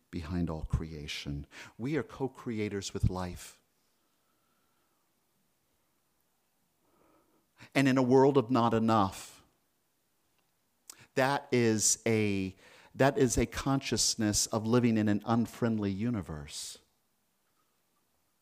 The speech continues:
And so if we're living in an unfriendly universe that's really sort of kicked us to the curb and left us to our own,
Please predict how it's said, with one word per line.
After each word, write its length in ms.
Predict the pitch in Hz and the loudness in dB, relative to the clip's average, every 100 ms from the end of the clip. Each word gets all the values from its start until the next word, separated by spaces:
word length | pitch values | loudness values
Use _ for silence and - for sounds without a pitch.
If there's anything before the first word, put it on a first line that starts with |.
| _ _ _ _ _ _ _ _ | _ _ _ _ _ _ _ _
And 120 | 139 | -2
so 120 | 185 170 | 4 4
if 100 | 147 | 6
we're 80 | |
living 320 | 151 165 170 156 | 6 8 6 4
in 100 | 143 | 4
an 80 | |
unfriendly 560 | 139 151 - 170 147 131 | 4 2 0 -2 0 0
universe 540 | 135 151 127 117 113 | 0 0 0 0 0
that's 260 | - 120 - | -2 -4 -2
really 240 | 151 143 | 0 0
sort 220 | 120 160 123 | 0 0 0
of 140 | - | 4
kicked 300 | - - - | 6 6 4
us 140 | 135 | -2
to 80 | - | 0
the 120 | 120 | -2
curb 360 | - 175 180 135 | -2 0 2 2
and 160 | 110 117 | 2 4
left 260 | 151 - | 2 0
us 140 | 123 - | -6 -4
to 160 | 143 127 | 2 4
our 180 | 120 - | 4 2
own, 460 | 156 156 127 110 | 0 2 2 0